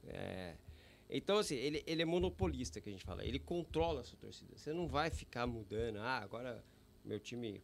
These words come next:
ah, vou lá assistir do outro." Não, você não vai comprar a camisa do outro porque você achou legal. Jamais. Você nem acha legal. Então, você tem que usar o poder de, de aglutinar esses monopólios. Porque se cada um negociar, ele perde poder de negociação.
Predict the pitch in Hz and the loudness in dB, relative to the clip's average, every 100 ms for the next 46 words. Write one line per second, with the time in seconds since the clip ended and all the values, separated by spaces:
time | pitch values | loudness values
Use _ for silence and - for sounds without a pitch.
0 | 127 127 117 110 123 117 - 110 104 98 | -4 -4 -4 -4 -6 -6 -8 -10 -8 -4
1 | 101 - - 80 - - - - 127 139 | -4 -4 -6 -6 -8 -18 -18 -2 2 4
2 | 135 135 110 95 98 98 98 92 101 104 | 4 2 -2 -2 -2 -2 -4 -4 -4 -2
3 | 110 - - 98 - 95 90 78 - - | -4 -8 -10 -8 -6 -6 -4 -6 -8 -16
4 | - 90 101 98 110 120 104 82 - - | -12 -10 -8 -4 -2 0 -2 -4 -10 -12
5 | - - 113 113 123 110 - 107 90 - | -10 -2 0 2 2 -2 -4 -4 -6 -12
6 | - - - - - - - - - 113 | -16 -16 -16 -18 -20 -20 -20 -20 -12 2
7 | 175 196 214 220 214 202 202 190 127 127 | 6 6 4 0 2 2 2 0 0 2
8 | 185 196 - - - 120 - 156 156 175 | 4 2 -2 -8 -8 -2 2 2 2 2
9 | 180 160 - 156 143 135 214 226 185 151 | 0 -2 4 4 6 4 2 4 6 6
10 | 196 - 190 208 214 220 175 131 104 - | 6 2 0 2 2 4 4 4 2 -10
11 | - - - - 185 - - 285 311 220 | -20 -20 -10 0 2 2 4 4 8 8
12 | 185 151 139 135 - 135 165 143 - - | 8 6 4 2 2 4 4 2 -4 -2
13 | 143 156 - 123 117 - 143 123 143 175 | 0 0 2 2 0 -2 -2 0 2 2
14 | 151 143 156 160 156 180 - 127 | 2 0 0 0 -2 -4 0 0